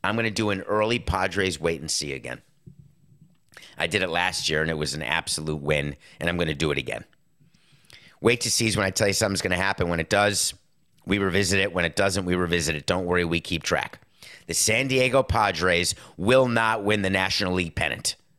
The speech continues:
Period. Wait to see. So we mentioned the Dodgers a little bit. People are wondering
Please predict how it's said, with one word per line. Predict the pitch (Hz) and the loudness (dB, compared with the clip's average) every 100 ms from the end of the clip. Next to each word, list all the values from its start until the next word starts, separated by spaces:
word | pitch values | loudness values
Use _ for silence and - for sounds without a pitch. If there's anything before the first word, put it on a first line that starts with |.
| _ _ _ _ _ | _ _ _ _ _
Period. | - 131 113 71 - - - _ _ _ _ _ _ _ _ _ _ - | 2 4 2 0 -8 -16 -20 _ _ _ _ _ _ _ _ _ _ 0
Wait | 104 101 | 0 2
to | - | 0
see. | - - - - _ _ _ _ _ _ _ _ _ _ _ _ _ _ _ _ _ - - - - - - | 2 0 -4 -12 _ _ _ _ _ _ _ _ _ _ _ _ _ _ _ _ _ -20 -20 -20 -20 -20 -2
So | - | 2
we | 160 | 4
mentioned | 165 226 220 175 | 4 4 4 2
the | 113 | 0
Dodgers | 107 104 110 92 78 76 - | 2 2 2 0 0 -2 -2
a | 92 | 0
little | 82 80 | 0 2
bit. | 76 71 - _ _ _ _ _ _ _ - | 0 -2 -6 _ _ _ _ _ _ _ -4
People | 160 143 | 0 2
are | 107 | 2
wondering | 104 117 110 98 90 80 | 2 2 2 2 0 -4